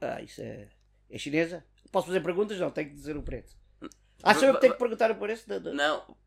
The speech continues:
Speaker 1: Adivinhar?
Speaker 2: Tu é que vais dizer o pre-, o preço da montra final.
Speaker 1: Sim, senhor. Montra
Speaker 2: Temos
Speaker 1: final, não,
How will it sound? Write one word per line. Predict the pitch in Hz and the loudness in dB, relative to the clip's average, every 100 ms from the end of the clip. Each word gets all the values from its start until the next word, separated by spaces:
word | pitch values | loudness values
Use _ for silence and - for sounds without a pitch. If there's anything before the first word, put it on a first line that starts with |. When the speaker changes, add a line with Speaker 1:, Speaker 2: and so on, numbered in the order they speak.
| - | -4
Speaker 1:
Adivinhar? | 156 139 185 226 | -4 0 2 2
Speaker 2:
Tu | 240 | 2
é | 165 | 0
que | |
vais | 175 151 | 2 0
dizer | 135 175 180 | 0 2 2
o | 156 | 0
pre-, | - | -8
o | 151 | -10
preço | 180 180 | -6 -6
da | 180 | -6
montra | 170 165 156 | -6 -8 -10
final. | - 123 107 - | -8 -8 -8 -10
Speaker 1:
Sim, | 151 | -10
senhor. | - 117 104 - - | -10 -8 -10 -8 -4
Montra | 139 156 | -2 -2
Speaker 2:
Temos | |
Speaker 1:
final, | 165 277 | 0 4
não, | 262 | 4